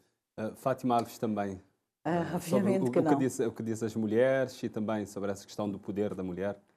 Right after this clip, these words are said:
Speaker 2: Eh, eu acho que a, a mulher nasce com o poder. Isto parece coisa de, de, de, de seus genes, não sei.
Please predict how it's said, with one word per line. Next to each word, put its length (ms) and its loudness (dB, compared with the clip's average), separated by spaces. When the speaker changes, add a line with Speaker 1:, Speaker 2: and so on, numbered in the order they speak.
Speaker 2:
Eh, 240 0
eu 120 2
acho 280 2
que 80 -2
a, 60 4
a 40 6
mulher 340 4
nasce 540 0
com 240 0
o 40 -2
poder. 400 -2
Isto 220 -12
parece 380 2
coisa 340 2
de, 380 6
de, 320 -6
de, 500 0
de 140 -10
seus 300 -2
genes, 500 -2
não 180 -2
sei. 280 -2